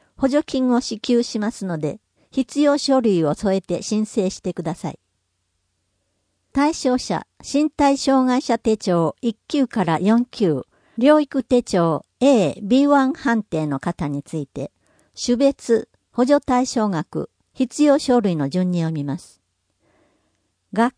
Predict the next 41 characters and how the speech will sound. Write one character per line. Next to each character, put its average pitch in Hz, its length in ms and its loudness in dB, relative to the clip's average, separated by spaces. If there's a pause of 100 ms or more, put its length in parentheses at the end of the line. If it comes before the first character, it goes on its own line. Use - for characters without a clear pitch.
(120)
校、 247 360 2 (500)
幼 262 180 4
稚 285 260 -2
園、 196 320 2
小 254 240 2
学 247 280 2
校、 156 280 2
中 233 240 2
学 208 200 0 (100)
校、 139 340 -4 (480)
中 294 240 2
等 262 240 4
教 247 240 6
育 226 200 4
学 202 220 0 (100)
校、 135 340 -2 (120)
前 240 260 4
期 240 140 -4
課 196 260 -2
程、 135 320 -6 (720)
特 254 240 2
別 277 220 0
支 262 160 0
援 254 180 4
学 214 220 0 (100)
校 156 220 0
と 151 300 -2 (100)
養 254 220 8
護 254 140 2
学 226 280 0
校 160 200 0
の 156 240 -4 (240)
幼 240 200 6
稚 254 280 -2
部、 160 220 -4
小 254 280 4
学 226 360 0
部、 147 220 -4
中 277 240 2
学 247 360 -2
部、 156 220 -4